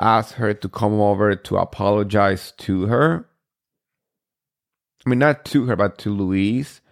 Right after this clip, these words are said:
You know, she was like, she said, like, "I'm gonna apologize to you, but you also need to acknowledge what you did."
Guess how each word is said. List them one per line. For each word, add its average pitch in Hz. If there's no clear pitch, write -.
You 107
know, 110
she 117
was 131
like, 117
she -
said, 131
like, 107
"I'm 117
gonna 127
apologize 120
to 135
you, 143
but 131
you 107
also 110
need 110
to 113
acknowledge 98
what 107
you 98
did." 95